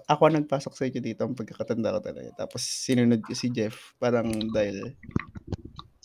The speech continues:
nasa Too Easy din ata. Ay, tama ba? Sino ba nauna sa inyo? Hindi ko na matandaan.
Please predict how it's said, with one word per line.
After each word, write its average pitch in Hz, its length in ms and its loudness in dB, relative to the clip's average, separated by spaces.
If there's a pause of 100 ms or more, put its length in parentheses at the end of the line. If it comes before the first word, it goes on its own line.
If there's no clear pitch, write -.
(100)
nasa 127 200 -2
Too 127 180 -2
Easy 117 300 0
din 120 120 -4
ata. 110 360 -6 (1120)
Ay, 165 80 -4
tama 165 260 -2
ba? 117 140 -2
Sino 185 200 -4
ba 185 80 -2
nauna 160 200 0
sa 151 160 -6
inyo? 117 240 -2 (1600)
Hindi - 160 -12
ko 73 80 -10
na 78 80 -12
matandaan. 76 440 -14